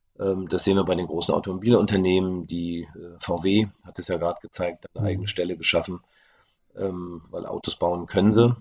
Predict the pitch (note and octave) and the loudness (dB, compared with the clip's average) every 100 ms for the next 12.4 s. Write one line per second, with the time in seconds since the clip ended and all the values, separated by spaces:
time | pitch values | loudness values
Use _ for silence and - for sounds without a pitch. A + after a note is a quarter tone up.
0 | - - F2 F2+ F2+ F2+ E2 E2+ F#2 F2 | -8 -12 -8 -8 -8 -6 -2 -2 -4 -10
1 | F#2+ F2 E2+ D#2+ A2+ - - - - - | -10 -8 -8 -4 -6 -6 -12 8 8 8
2 | - - - - G2+ F#2+ G2 E2 F2+ G2 | -8 -8 -4 2 2 2 -4 -4 2 6
3 | G#2 G2+ - - - _ G2+ G2+ G2+ F#2+ | 6 4 -4 -14 -20 _ -6 -4 -6 -8
4 | G2 G2 F2+ F2 G#2+ G2 F#2+ - F2 F#2+ | -6 -2 0 2 2 2 -2 -10 -10 -10
5 | - - F2+ E2 - D#2+ D#2+ F#2 F#2 D#2+ | -10 -6 -6 -6 -10 -12 -10 -6 -6 -6
6 | - - D2 - _ _ _ _ _ _ | -10 -12 -14 -16 _ _ _ _ _ _
7 | _ _ - - - D#2+ G2+ B2+ - - | _ _ -12 -10 -4 0 2 4 2 -2
8 | - A2+ C3 B2 B2 B2+ - - - A#2+ | -2 2 6 10 12 12 12 4 0 4
9 | G#2+ - - A#2+ A#2+ - G#2 G2 - F#2+ | 2 2 2 2 2 4 6 6 4 4
10 | G2+ G#2 G2+ F#2+ F#2+ - G2+ F#2+ F#2+ F#2+ | 6 8 8 6 2 -6 -6 -4 -6 -6
11 | - _ _ _ _ - F#2 F2+ - - | -14 _ _ _ _ -2 -2 -4 -10 -6
12 | G#2+ F#2+ - - | -4 -4 -8 -12